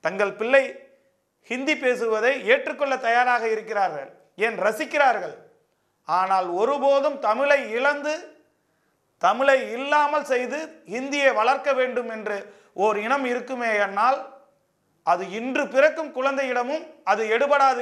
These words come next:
என்பதை டெல்லி மேலிடத்திற்கு திமுக மட்டும் கூற வேண்டாம். ஆக்கானாச்சா என்று உச்சரிக்கும் ஒவ்வொரு தமிழனும் இதை எடுத்து கூறுவான் என்பதை டெல்லிக்கு மீண்டும் மீண்டும்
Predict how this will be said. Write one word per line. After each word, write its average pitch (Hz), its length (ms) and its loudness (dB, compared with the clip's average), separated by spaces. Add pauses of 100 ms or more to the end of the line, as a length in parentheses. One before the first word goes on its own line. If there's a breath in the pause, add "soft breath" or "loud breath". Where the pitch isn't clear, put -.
என்பதை 208 300 -4 (840)
டெல்லி 247 300 2 (120)
மேலிடத்திற்கு 233 720 0 (460)
திமுக 285 360 -2 (120)
மட்டும் 233 360 -4
கூற 247 220 2
வேண்டாம். 196 360 -2 (1500)
ஆக்கானாச்சா 220 800 0 (160)
என்று 185 160 -8 (100)
உச்சரிக்கும் 214 600 -4
ஒவ்வொரு 226 380 0 (160)
தமிழனும் 262 520 0 (580)
இதை 190 180 0 (120)
எடுத்து 262 240 -2
கூறுவான் 208 540 0
என்பதை 190 300 -4 (540 soft breath)
டெல்லிக்கு 254 540 0 (180)
மீண்டும் 294 460 0
மீண்டும் 277 320 -2